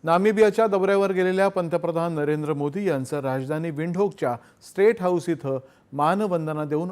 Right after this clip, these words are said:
औपचारिक स्वागत करण्यात आलं. यावेळी त्यांना एकवीस तोफांची सलामी देण्यात आली. नामिबियाच्या राष्ट्राध्यक्ष नेटिम्बो नंदी नंदेत्वा यावेळी उपस्थित होत्या.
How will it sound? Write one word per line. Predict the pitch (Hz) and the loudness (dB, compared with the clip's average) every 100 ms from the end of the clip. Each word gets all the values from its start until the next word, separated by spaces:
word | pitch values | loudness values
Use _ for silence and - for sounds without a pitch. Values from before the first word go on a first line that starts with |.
| - | -6
औपचारिक | 147 180 165 143 139 151 | -6 -4 -2 -2 -4 -8
स्वागत | - 127 147 - | -6 -4 -4 -4
करण्यात | 120 110 101 | -8 -8 -10
आलं. | 92 - _ _ _ - | -14 -16 _ _ _ -6
यावेळी | 143 175 | 0 0
त्यांना | 175 160 160 170 | 2 0 -2 -4
एकवीस | 165 135 180 208 - | -6 -8 -6 -4 -2
तोफांची | 156 160 160 151 170 | -2 -2 -4 -4 -6
सलामी | - 151 165 165 | -4 -4 -4 -4
देण्यात | 135 117 107 | -6 -8 -10
आली. | 98 80 _ _ _ _ - | -14 -16 _ _ _ _ -8
नामिबियाच्या | 147 165 170 165 165 160 | -4 -2 0 0 2 0
राष्ट्राध्यक्ष | 135 131 175 165 160 196 | -2 -4 -6 -6 -4 -4
नेटिम्बो | 180 147 139 170 170 | -4 -4 -4 -4 -4
नंदी | 170 151 147 | -4 -4 -6
नंदेत्वा | 156 143 135 175 175 131 113 | -4 -4 -4 -6 -4 -4 -4
यावेळी | 127 131 165 | -4 -4 -4
उपस्थित | 135 123 113 110 | -6 -8 -10 -12
होत्या. | 101 92 | -12 -14